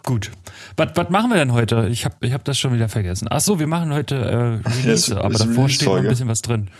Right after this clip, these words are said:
Speaker 2: Genau, davor
Speaker 1: Ja.
Speaker 2: steht noch ein bisschen was drin. Wir können gleich mal unsere Releases ein bisschen durcheinander wirbeln. Ich hab ein, zwei schon mal versucht zu schieben. Äh, ich hab nicht so fürchterlich viel, was released wurde für mich, so. Und das, selbst das, was ich dann hatte, hab ich nur sehr kurz reinhören können.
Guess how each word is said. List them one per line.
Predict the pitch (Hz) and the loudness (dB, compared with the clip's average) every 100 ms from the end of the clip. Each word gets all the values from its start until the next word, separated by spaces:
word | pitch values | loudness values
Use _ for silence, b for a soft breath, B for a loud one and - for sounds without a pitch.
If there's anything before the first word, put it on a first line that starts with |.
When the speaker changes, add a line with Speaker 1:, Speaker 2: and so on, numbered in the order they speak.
| - | -2
Speaker 2:
Genau, | 107 98 | 2 2
davor | 90 120 | 2 0
Speaker 1:
Ja. | |
Speaker 2:
steht | 117 120 | 0 0
noch | 113 | 0
ein | |
bisschen | 104 107 | 0 0
was | 95 | 0
drin. | 117 113 | 0 0
Wir | |
können | 98 117 | 0 0
gleich | 110 110 | 0 2
mal | 110 | 2
unsere | 110 104 104 | 2 0 2
Releases | 107 117 113 110 | 0 0 0 0
ein | 107 | -2
bisschen | 104 110 | -2 0
durcheinander | 98 98 104 117 90 | 0 2 2 2 2
wirbeln. | 92 92 101 | 0 0 0
Ich | 107 | 0
hab | 110 - | -2 0
ein, | 98 | 0
zwei | - 95 | 0 0
schon | 101 | 0
mal | 92 | -2
versucht | 101 98 - | -2 -4 -4
zu | - | -6
schieben. | - 113 117 120 - - | -2 -2 0 -2 -6 -6
Äh, | - 107 - | 0 0 0
ich | - 127 | -2 -2
hab | - | -2
nicht | 127 117 | -2 0
so | 113 | -2
fürchterlich | - 127 123 92 85 | 0 0 2 0 0
viel, | - 98 90 87 | -2 -2 0 0
was | 90 - | 0 0
released | 95 90 90 - | 0 0 -2 -2
wurde | 135 95 95 | -2 0 -2
für | - | -2
mich, | 90 98 - - | -2 -2 -6 -12
so. | - 98 104 | -6 -2 -2
Und | 101 98 - - | -2 -4 -6 -4
das, | 90 | -2
selbst | 95 92 - | 0 -2 -2
das, | 92 - 101 | -2 0 0
was | 98 | 0
ich | 110 - | -2 0
dann | 101 95 | 0 0
hatte, | 101 104 98 98 - | 0 0 -2 -4 -4
hab | 101 | -2
ich | 92 | 0
nur | 101 95 | 0 2
sehr | 90 92 | 2 0
kurz | 80 107 107 - | -2 -2 -2 0
reinhören | 90 90 90 87 87 | 0 0 0 0 -2
können. | - 90 107 123 | -2 -2 -2 -6